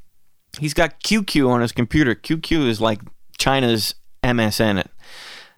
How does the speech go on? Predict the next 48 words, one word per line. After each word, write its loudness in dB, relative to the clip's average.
messenger. 0
And 2
he's 0
got 2
WeChat 2
on 4
his 2
mobile 4
phone 2
in 0
front 0
of 2
him, 0
and 0
he's -4
chatting 2
to -2
them. 0
And 2
I'm 2
supposed 0
to 2
just, 0
like, 2
hang 2
out 2
with -2
this -2
kid. -4
And 0
he 0
has 0
chess, 0
so 0
I'm 0
trying 0
to, -6
or 0
maybe 2
I 0
brought 2
a -8
chess -6
set. -10
I -20
think -4
I -2
did. -4